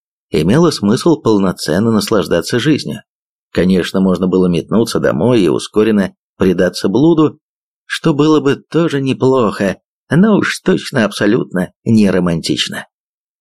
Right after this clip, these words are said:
Евгений Романович Земляков, военнослужащий срочной службы, и студентка Ирина Кирилловна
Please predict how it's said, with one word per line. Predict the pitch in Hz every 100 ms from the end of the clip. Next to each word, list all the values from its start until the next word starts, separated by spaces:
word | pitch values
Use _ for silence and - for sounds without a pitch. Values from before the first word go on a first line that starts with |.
| _ _ -
Евгений | 101 95 90 175 185
Романович | 160 147 165 170 165
Земляков, | 117 139 120 - 143 156
военнослужащий | 110 101 90 - 117 131 - 120 110 92
срочной | - 101 90 - 76
службы, | 135 147 135 139
и | 127
студентка | 127 110 165 - 127 113
Ирина | 117 101 92 110 92
Кирилловна | - 87 151 185 165 156 120